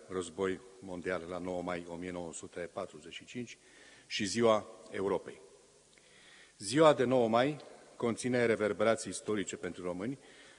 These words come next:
fiind, în primul rând, ziua în care Parlamentul țării proclamă, în anul o mie opt sute șaptezeci și șapte, cu unanimitate de voturi, independența absolută a României. Este momentul așteptat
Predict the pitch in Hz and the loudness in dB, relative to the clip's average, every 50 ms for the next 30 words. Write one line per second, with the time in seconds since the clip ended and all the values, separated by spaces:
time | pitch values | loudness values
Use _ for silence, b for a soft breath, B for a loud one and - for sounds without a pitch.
0 | B B B - 139 143 131 - - 123 104 - 127 127 117 110 107 123 135 123 | B B B 0 0 0 0 -2 -6 -4 -2 0 0 2 2 2 2 2 0 -2
1 | 101 101 107 113 120 123 131 135 98 98 - 107 107 104 98 - 107 104 98 104 | -4 -4 0 2 4 4 4 2 0 -4 -2 -2 0 0 -2 -2 -2 0 0 0
2 | 104 101 107 107 98 - 98 90 - - - 117 117 123 131 127 120 - - - | 0 0 -2 -4 -4 -6 -8 -8 -4 -2 0 0 0 0 -4 -6 -8 -14 -20 -20
3 | - - - - 107 104 101 - 107 104 107 110 120 131 123 - - - - 101 | -20 -18 -6 -4 -2 -2 0 0 0 0 2 0 -2 -4 -6 -10 -18 -16 -10 -6
4 | 95 101 104 104 98 98 98 92 - - - - - - - 101 98 95 110 110 | -2 -2 -2 0 -2 -4 -4 -6 -10 -18 -20 -20 -20 -14 -10 -8 -4 -2 -2 -2
5 | 113 90 90 - - - - 90 - 101 92 - - 87 85 82 - - - - | -2 -4 -6 -10 -10 -10 -10 -8 -6 -6 -8 -8 -8 -10 -12 -10 -12 -12 -10 -8
6 | - 110 - - - 113 113 - B B B B B B B B B B B B | -6 -8 -6 -6 -6 -6 -6 -6 B B B B B B B B B B B B
7 | B B _ - 127 123 123 120 120 120 120 120 117 120 113 123 120 - 107 95 | B B _ -6 -2 0 2 4 4 4 4 2 0 2 2 2 2 2 0 -2
8 | 104 92 95 117 127 123 - 131 127 117 - - - - - - - 107 101 98 | -2 -2 0 -2 -2 0 0 -2 -2 -2 -6 -12 -20 -20 -20 -16 -14 -10 -6 -4
9 | 110 101 - 104 98 95 107 98 - - 98 90 - - 98 92 98 107 - 117 | -4 -2 -2 -4 -4 -4 -4 -4 -4 -4 -4 -2 -2 -2 -2 -4 -4 -6 -6 -6
10 | 104 95 98 92 87 87 85 80 71 67 - - - - B B B B B B | -4 -4 -4 -4 -6 -6 -8 -10 -10 -14 -18 -20 -20 -20 B B B B B B
11 | B B B B B 123 127 120 - 139 131 131 127 131 - - - - - 107 | B B B B B 2 2 4 8 8 8 8 8 4 -6 -16 -16 -10 -4 -2
12 | 104 110 117 113 104 - 104 98 98 - - 101 92 - - - 95 - - 123 | 0 0 0 0 0 -2 -2 -4 -4 -4 -6 -8 -8 -8 -6 -8 -4 0 4 4
13 | 131 139 - - | 4 4 0 -8